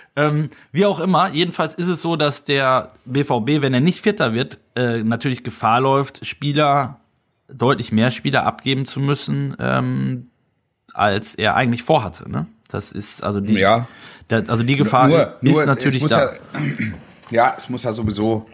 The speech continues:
Speaker 2: äh, glaub ich, im Sommer, sie werden das, sie werden das sehr genau, äh, analysieren und werden, ähm, wa-, wahrscheinlich auch zu der Erkenntnis kommen, dass die,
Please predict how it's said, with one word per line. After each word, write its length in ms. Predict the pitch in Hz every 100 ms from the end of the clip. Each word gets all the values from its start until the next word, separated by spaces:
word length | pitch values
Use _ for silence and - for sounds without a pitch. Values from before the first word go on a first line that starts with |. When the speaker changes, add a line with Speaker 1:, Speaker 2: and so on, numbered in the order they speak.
| - -
Speaker 2:
äh, 320 | 95 95 92
glaub 200 | - 90
ich, 100 | 87
im 140 | 92
Sommer, 420 | 90 92 110 104
sie 140 | 87 87
werden 160 | 92
das, 200 | 95 -
sie 300 | - 87 98
werden 160 | 90 98
das 140 | 92
sehr 160 | 101 92
genau, 360 | 95 90 92 57
äh, 40 |
analysieren 1040 | 53 64 87 80 80 90 82 76 76 95 110
und 180 | 85
werden, 380 | 87 90 92 87 - - - - - - - - - - - _ _ - 92 -
ähm, 300 | 98 85 85 - - 90
wa-, 200 | 69 80 87
wahrscheinlich 760 | 85 95 127 123 117 135 135
auch 160 | 117 123
zu 140 | -
der 140 | 113 104
Erkenntnis 520 | 95 113 107 95 -
kommen, 360 | - 120 131
dass 180 | 117 107
die, 340 | 120 110 104